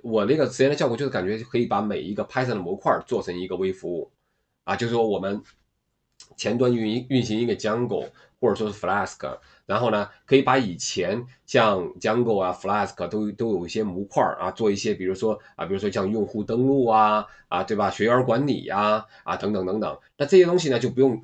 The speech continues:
不用是写到，写到你这个 Django 里面，那你可以就调用一个微服务上面的这么一个服务，其实就是一个模块儿了啊。然后呢，啊，执行一些功能，然后呢，它反馈给你，那么就可以了。就尽量的把功能拆分开来，那么这样的话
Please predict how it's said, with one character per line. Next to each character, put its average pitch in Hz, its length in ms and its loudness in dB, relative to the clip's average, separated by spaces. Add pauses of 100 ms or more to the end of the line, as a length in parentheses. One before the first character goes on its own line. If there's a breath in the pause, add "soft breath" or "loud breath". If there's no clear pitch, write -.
不 120 60 2
用 135 160 6
是 123 240 -2
写 87 160 -4
到， 110 240 -2
写 90 180 -4
到 113 160 2
你 87 120 -6
这 95 100 -6
个 101 60 -6
Django 135 320 0
里 87 80 -4
面， 73 200 -8
那 101 120 -4
你 95 100 -6
可 104 140 -8
以 90 80 -6
就 98 220 -6
调 139 300 4
用 104 220 0
一 95 160 -8
个 104 160 0
微 127 180 2
服 131 300 -6
务 135 80 0
上 123 180 0
面 101 160 -2
的 92 120 -4
这 104 100 -8
么 95 100 -4
一 92 140 -4
个 95 160 -4
服 87 260 -10
务， 92 80 -8
其 90 120 -16
实 87 80 -20
就 92 100 -12
是 90 80 -18
一 92 60 -10
个 87 80 -12
模 78 140 -16
块 - 120 -4
儿 82 80 -2
了 - 60 -8
啊。 - 180 -6 (300 loud breath)
然 98 100 -2
后 101 80 0
呢， 95 140 -4 (180 soft breath)
啊， 90 160 -6
执 - 160 -10
行 107 160 -2
一 104 40 -2
些 110 120 0
功 143 240 4
能， 85 240 0 (160 soft breath)
然 95 120 -4
后 101 60 2
呢， 101 80 -2
它 107 80 -6
反 82 160 -6
馈 110 200 -4
给 95 140 -2
你， 73 280 -12 (160)
那 - 80 -14
么 87 80 -10
就 95 100 -6
可 92 140 -8
以 90 80 -2
了。 73 180 -10 (120)
就 113 100 -4
尽 190 240 4
量 180 160 8
的 120 100 2
把 82 180 -4
功 131 140 0
能 131 140 4
拆 147 180 -4
分 151 140 -2
开 156 140 0
来， 120 340 4 (300 soft breath)
那 131 80 0
么 110 200 2 (160)
这 185 100 6
样 160 80 8
的 135 80 6
话 139 220 4